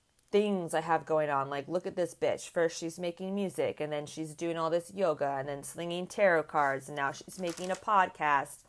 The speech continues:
Uh, this, like, self-indulgent podcast. Just quit talking, lady. Actually, that might just be my own inner critic, because I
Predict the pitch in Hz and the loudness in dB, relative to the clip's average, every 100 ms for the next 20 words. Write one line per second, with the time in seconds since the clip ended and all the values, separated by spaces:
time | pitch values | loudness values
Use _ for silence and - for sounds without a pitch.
0 | _ - - - - - - - 165 151 | _ -20 -20 -20 -20 -20 -18 4 8 10
1 | 143 147 - 156 - 165 - 160 151 180 | 8 4 -6 -4 0 0 0 2 2 2
2 | 175 165 175 190 190 180 185 143 - 160 | 2 2 0 0 4 4 4 0 0 -6
3 | 160 - - 190 233 285 262 254 175 156 | -8 -12 -2 -2 6 8 8 6 -2 -2
4 | 147 147 170 _ - - _ _ - 165 | 0 -2 -6 _ -20 -20 _ _ 0 0
5 | - 165 - 160 170 165 160 156 165 156 | 0 -6 2 4 4 2 -2 -2 -6 -8
6 | 156 151 139 - 147 156 151 147 147 156 | -8 -6 -4 -2 -2 -2 -4 -4 -4 -4
7 | 160 170 147 - 156 127 | -4 -6 -10 -8 -2 -2